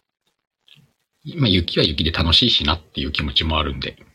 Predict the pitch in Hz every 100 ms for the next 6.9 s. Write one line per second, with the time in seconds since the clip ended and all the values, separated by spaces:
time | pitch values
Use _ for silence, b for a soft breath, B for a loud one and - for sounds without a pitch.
0 | _ _ _ _ - B B B B B
1 | 127 127 98 101 101 110 101 - 95 -
2 | 101 92 - 104 101 92 - - 87 76
3 | 80 82 87 - 95 98 104 110 - B
4 | B B B - 143 123 123 127 - 69
5 | 71 71 - - - 92 92 95 82 80
6 | 82 78 82 85 82 82 - - -